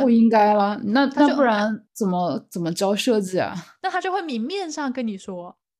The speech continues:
Speaker 2: ，“大家你们想设计什么都可以，他只是来帮助你的。”但是他又有自己的喜好，他跟你讲说他会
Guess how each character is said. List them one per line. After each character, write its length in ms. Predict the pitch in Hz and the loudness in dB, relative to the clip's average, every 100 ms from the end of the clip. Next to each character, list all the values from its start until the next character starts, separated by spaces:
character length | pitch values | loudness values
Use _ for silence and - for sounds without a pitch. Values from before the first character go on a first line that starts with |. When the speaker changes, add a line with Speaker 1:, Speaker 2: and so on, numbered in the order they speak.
| _ _ _ | _ _ _
Speaker 2:
，“大 140 | 285 | -6
家 60 | 247 | -4
你 140 | 247 | -2
们 120 | 202 208 | -2 -4
想 220 | 254 185 | -8 -8
设 100 | - | -10
计 140 | 233 | -10
什 140 | 247 180 | -10 -10
么 100 | 156 | -10
都 240 | - 196 190 | -8 -6 -8
可 200 | - 143 | -14 -18
以， 340 | 156 175 170 | -20 -20 -20
他 320 | _ - 196 196 | _ -18 -14 -14
只 160 | - | -16
是 160 | 175 214 | -10 -6
来 340 | 190 170 175 180 _ | -6 -6 -10 -14 _
帮 220 | 214 196 | -6 -4
助 220 | 196 226 | -6 -8
你 160 | 196 139 | -10 -12
的。” 100 | _ _ _ _ _ | _ _ _ _ _
但 120 | - 339 | -8 -6
是 80 | |
他 140 | 339 330 | -6 -6
又 100 | 320 | -4
有 220 | 339 208 | -4 -4
自 100 | 220 | -6
己 80 | 277 | -10
的 120 | 208 | -10
喜 260 | 214 - 185 | -12 -16 -20
好， 320 | - 214 - _ _ | -14 -14 -14 _ _
他 140 | - 320 | -10 -8
跟 160 | 339 | -6
你 100 | 311 | -8
讲 240 | 302 240 208 | -6 -8 -8
说 80 | |
他 220 | 254 - 285 | -10 -10 -8
会 280 | 349 330 | -8 -8